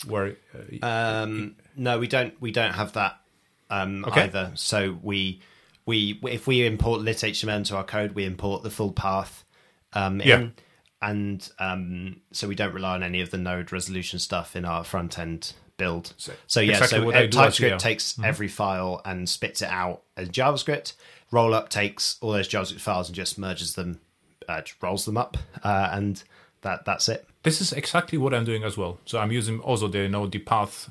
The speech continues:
Speaker 1: so dot slash or whatever import. So I'm, we are not using the, how it's called, the logical or wo-, the, the node, uh, modules. We use the standard
Speaker 2: Yeah.
Speaker 1: modules. But Chrome is going to, or already supports the, um,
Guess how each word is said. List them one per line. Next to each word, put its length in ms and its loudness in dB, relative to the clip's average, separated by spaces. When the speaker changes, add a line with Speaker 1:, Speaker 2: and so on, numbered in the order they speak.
Speaker 1:
so 200 -4
dot 280 0
slash 320 0
or 60 -2
whatever 300 2
import. 400 0
So 180 0
I'm, 160 0
we 100 -2
are 60 2
not 200 0
using 300 -2
the, 260 -2
how 80 0
it's 80 0
called, 200 2
the 40 0
logical 560 4
or 140 -2
wo-, 200 -2
the, 200 0
the 160 0
node, 400 0
uh, 400 -2
modules. 520 -2
We 100 -6
use 200 -6
the 260 -6
standard 360 2
Speaker 2:
Yeah. 260 4
Speaker 1:
modules. 180 -4
But 220 8
Chrome 380 8
is 160 0
going 260 6
to, 140 0
or 200 8
already 260 6
supports 520 2
the, 300 2
um, 320 4